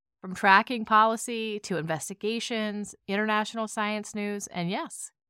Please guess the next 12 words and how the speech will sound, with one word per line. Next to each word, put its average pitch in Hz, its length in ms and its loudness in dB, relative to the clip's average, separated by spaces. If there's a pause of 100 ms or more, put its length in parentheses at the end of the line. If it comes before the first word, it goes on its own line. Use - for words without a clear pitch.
(140)
when 190 120 0
we 196 40 4
find 190 400 6
new 202 200 2
secrets 233 420 -2
about 185 260 6
mummies, 160 440 2
we 170 80 -4
report 165 340 0
on 156 120 2
that 151 200 2
too. 165 320 -6